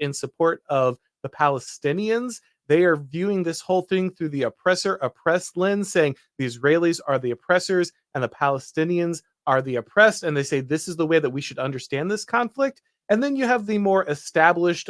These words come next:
liberal version of the left-wing movement, and they are continuing their traditional support for the state of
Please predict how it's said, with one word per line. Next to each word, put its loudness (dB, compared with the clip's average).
liberal 4
version 2
of 2
the 2
left-wing 0
movement, 2
and 2
they 6
are 4
continuing -2
their 4
traditional -6
support 0
for -2
the -8
state -10
of -10